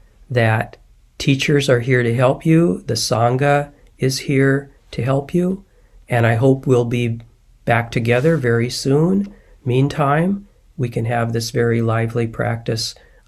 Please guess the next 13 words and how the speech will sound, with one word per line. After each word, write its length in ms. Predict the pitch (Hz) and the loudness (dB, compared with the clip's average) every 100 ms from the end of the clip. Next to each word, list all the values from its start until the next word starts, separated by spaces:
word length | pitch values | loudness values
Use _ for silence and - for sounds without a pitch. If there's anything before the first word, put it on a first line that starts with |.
| - | -4
uh, 280 | 117 107 113 _ - _ | -2 -2 -4 _ -20 _
over, 540 | 123 123 117 113 113 113 _ _ _ _ | -4 -4 0 0 -2 -6 _ _ _ _
over 340 | - 120 117 110 | -6 -4 -2 -2
Zoom. 500 | 113 117 110 101 98 _ _ _ _ _ _ | 0 0 0 -2 -8 _ _ _ _ _ _
But, 380 | 127 120 117 139 | 0 0 0 2
um, 440 | 120 113 113 113 - _ _ _ - - | 4 4 2 -2 -14 _ _ _ -20 -8
uh, 80 | 127 | -4
regardless 840 | 120 123 143 160 185 151 131 - - _ - _ | -4 0 4 6 6 4 0 -6 -12 _ -20 _
of 120 | - 123 | -6 -4
how 220 | 143 143 | 0 2
we're 160 | 139 120 | 4 2
doing 380 | 123 143 120 104 | 2 2 0 -2
it, 240 | 104 - | -6 -16